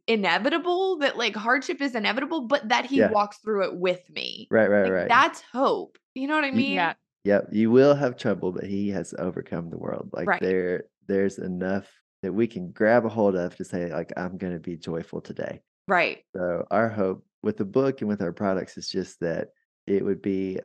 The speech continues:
Speaker 2: a lit-, like, a little match that would start your fire of joy, you know, to, to lead you to a place where you, like, you have the freedom to, to dive headfirst into the, the political
Speaker 1: Yeah.
Speaker 2: commentating or, like, get, like, get your hands dirty.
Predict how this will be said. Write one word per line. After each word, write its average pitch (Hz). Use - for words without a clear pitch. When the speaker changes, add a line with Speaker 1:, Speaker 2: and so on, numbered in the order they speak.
Speaker 2:
a 92
lit-, 95
like, -
a 104
little 113
match 95
that 92
would 85
start 98
your 95
fire 85
of 76
joy, -
you 98
know, 87
to, 87
to 101
lead 95
you 98
to 92
a -
place 85
where 85
you, 120
like, 123
you 131
have 170
the 123
freedom 117
to, 98
to 104
dive 95
headfirst 92
into 95
the, 85
the 92
political 90
Speaker 1:
Yeah. 277
Speaker 2:
commentating 92
or, 85
like, 95
get, -
like, 90
get -
your 214
hands 285
dirty. 123